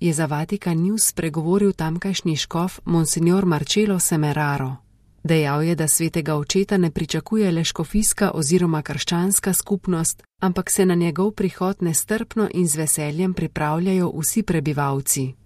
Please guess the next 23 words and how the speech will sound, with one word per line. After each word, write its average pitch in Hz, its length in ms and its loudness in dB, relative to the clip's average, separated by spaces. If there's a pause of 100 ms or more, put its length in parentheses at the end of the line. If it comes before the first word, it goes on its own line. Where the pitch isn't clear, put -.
(420)
Škof - 380 2
je 156 80 2
poudaril, 147 520 2
da 156 140 0
bo 151 100 0
najpomembnejši 170 880 2
trenutek 180 640 2
evharistično 175 840 2
somaševanje, 175 880 4
ki 180 140 2
bo 165 140 2
zaradi 156 380 0
prostorskih 165 760 -2
razlogov 180 540 2
potekalo 196 600 2
na 156 100 0
trgu, 208 420 4
ki 190 140 -2
je 170 100 2
posvečen 180 600 -2
papežu 143 440 0
Piju 185 300 4
devetemu 175 640 4